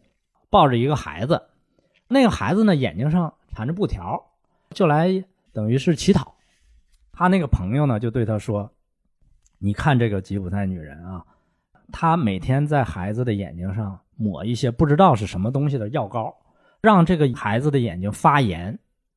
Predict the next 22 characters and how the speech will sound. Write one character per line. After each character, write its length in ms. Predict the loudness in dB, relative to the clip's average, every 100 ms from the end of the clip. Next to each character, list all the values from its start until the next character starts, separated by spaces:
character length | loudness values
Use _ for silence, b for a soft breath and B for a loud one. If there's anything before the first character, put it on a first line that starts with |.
| _ _ _ _ _ _
用 300 | 2 6 8
这 200 | 8 6
个 140 | 6 4
来 180 | 2 -2
博 300 | -2 -2 -2
取 300 | -2 -8 -4
路 180 | -2
人 180 | -2 -2
的 80 | -4
同 240 | -6 -12
情。” 220 | -14 -14 -20 _ _ _ _ _ _ _ _ _
然 100 | 2
后 80 | 4
他 120 | 4
最 160 | 6 6
后 160 | 8
来 180 | 6 4
个 100 | 4
什 100 | 2
么， 120 | 0
就 160 | 0 0
是 140 | 0